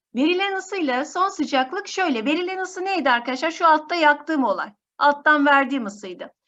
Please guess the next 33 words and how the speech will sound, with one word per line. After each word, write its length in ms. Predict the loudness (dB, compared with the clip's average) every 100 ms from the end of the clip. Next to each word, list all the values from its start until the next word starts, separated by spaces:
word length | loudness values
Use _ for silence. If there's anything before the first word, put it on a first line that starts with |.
| _ _ -4
Bu 160 | -2
değişecek. 600 | 0 0 -2 -6 -8 0
Başka 380 | 2 2 -2 -6
bir 60 | -4
şey 240 | -4 -4
değişmeyecek. 560 | 0 -2 -2 -8 -8 -6
O 60 |
zaman 240 | -2 -2 0
ilk 140 | -4
sıcaklıklarım 800 | -4 0 0 0 -2 0 0 4
aynı 240 | 4 2
yirmi 340 | -4 -6 -8 -6
derece. 560 | -8 -8 -6 -8 -8 _ -4
Aynı 300 | 2 2 4
maddem 540 | 4 2 2 4 4 2
su, 280 | -2 -4 -4
su. 500 | -6 -8 -6 -6 -10 _ _ _ _ _ _ -2
Sularımın 380 | 0 0 0
kütleleri 580 | -2 -6 -6 -2 0 0 0
aynı. 720 | 0 0 -2 -6 -4 -4 -8 _ _ _ _
Her 160 | -2 -2
şey 180 | 0 0
aynı 260 | 2 0
dikkat 280 | -4 -4 -4
ettiyseniz 760 | -6 -4 -6 -4 -4 -2 -4 -6
onun 260 | -2 0 2
haricinde 460 | 2 0 -4 -6 2
farklı 360 | 2 2 -2 -4
olan 320 | 0 -2 -2
tek 220 | -6 -4
şey 280 | -2 -2 2
verilen 360 | 2 2 -4
ısı. 240 | -8 -16